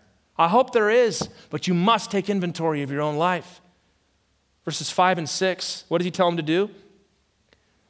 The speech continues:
"Remember, remember, therefore, from where you have fallen. Repent and do the works that you did at first. If not, I will come to you and remove your lampstand from its place,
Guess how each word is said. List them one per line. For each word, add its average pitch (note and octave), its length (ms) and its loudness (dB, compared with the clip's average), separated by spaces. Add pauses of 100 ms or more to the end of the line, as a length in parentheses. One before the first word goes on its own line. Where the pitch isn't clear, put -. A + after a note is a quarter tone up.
(420)
"Remember, C4+ 720 6 (1700)
remember, C#4 720 4 (760)
therefore, G3 580 4
from F3+ 280 2
where A#3+ 180 6
you A3+ 220 2
have G3+ 180 2
fallen. B2 400 2 (840)
Repent G3+ 680 2 (580)
and B2+ 120 -4
do G3+ 140 4
the G#3 100 6
works G3+ 300 4
that G3+ 120 2
you F3+ 120 0
did F3 180 4
at E3+ 100 -2
first. F3 440 0
If F3 140 0
not, G3+ 360 2
I F#3 120 4
will F#3+ 160 0
come G3+ 260 0
to G#3+ 100 -4
you G3+ 300 2
and D#3+ 160 0
remove E3 460 2
your C3+ 100 2
lampstand F3+ 640 0
from G3+ 140 -4
its G3 100 -6
place, B2 460 -2